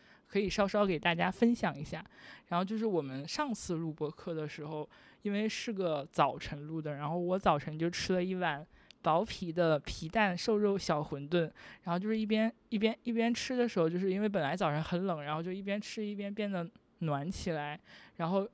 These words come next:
就是又加了很多醋，然后就很开胃又很热，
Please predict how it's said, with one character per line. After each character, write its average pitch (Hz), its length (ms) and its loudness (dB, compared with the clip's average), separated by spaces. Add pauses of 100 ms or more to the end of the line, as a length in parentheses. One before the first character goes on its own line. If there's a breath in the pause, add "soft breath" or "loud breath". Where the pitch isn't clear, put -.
(160)
就 220 100 -2
是 220 220 2
又 226 120 4
加 208 280 2
了 208 100 4
很 151 220 -4
多 170 180 -2
醋， 196 380 -4
然 156 160 0
后 185 80 0
就 208 120 2
很 160 220 0
开 196 320 -4
胃 202 260 2
又 196 160 2
很 143 220 -6
热， 170 340 -2